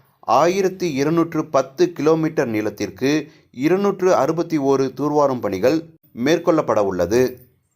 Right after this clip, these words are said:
இதனையொட்டி தஞ்சாவூர் மாவட்ட ஆட்சியர் அலுவலக கூட்டரங்கில் நடைபெற்ற நிகழ்ச்சியில் தஞ்சாவூர் நாடாளுமன்ற உறுப்பினர் திரு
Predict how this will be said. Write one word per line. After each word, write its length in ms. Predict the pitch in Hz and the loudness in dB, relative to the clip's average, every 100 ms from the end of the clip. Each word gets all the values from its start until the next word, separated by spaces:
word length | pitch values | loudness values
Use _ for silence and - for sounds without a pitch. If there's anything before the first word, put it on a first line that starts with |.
| _ - | _ -8
இதனையொட்டி 540 | 131 156 147 147 151 156 | -4 0 0 0 0 0
தஞ்சாவூர் 560 | 156 139 147 170 165 156 | 0 0 2 2 2 2
மாவட்ட 380 | 135 139 139 139 | 2 2 2 2
ஆட்சியர் 400 | 127 123 135 123 | 0 0 -2 0
அலுவலக 500 | 98 123 123 127 123 | 0 2 0 0 -2
கூட்டரங்கில் 680 | 117 117 123 117 113 120 117 | -2 0 0 0 0 -2 -2
நடைபெற்ற 680 | 95 107 110 110 101 113 117 | -4 -2 -2 -4 0 2 2
நிகழ்ச்சியில் 600 | 107 98 98 104 117 135 - - _ | -2 -4 -6 -2 -2 -2 -6 -20 _
தஞ்சாவூர் 540 | 131 151 170 165 170 170 | -2 2 2 4 4 2
நாடாளுமன்ற 720 | 104 120 139 156 156 147 139 139 | 0 2 4 2 2 -2 0 0
உறுப்பினர் 500 | 123 120 127 123 117 | 0 -2 0 -2 -2
திரு 180 | 127 | 0